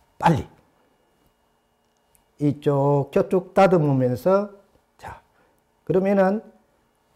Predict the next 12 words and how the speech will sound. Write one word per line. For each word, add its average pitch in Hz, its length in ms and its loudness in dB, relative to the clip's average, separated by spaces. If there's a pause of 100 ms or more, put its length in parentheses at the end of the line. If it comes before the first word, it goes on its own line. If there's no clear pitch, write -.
(240)
손잡이가 156 800 0
점점 196 960 2 (180)
늘어나요. 113 580 -2 (340)
자, - 160 -16 (300)
이렇게. - 460 -20 (1400)
금지에 202 640 6
얹어놓고 190 720 2
엄지가 175 520 4
살짝 220 880 0 (840)
밀어주면은 156 840 4 (1300)
절단이 151 440 4
됐습니다. 98 560 -8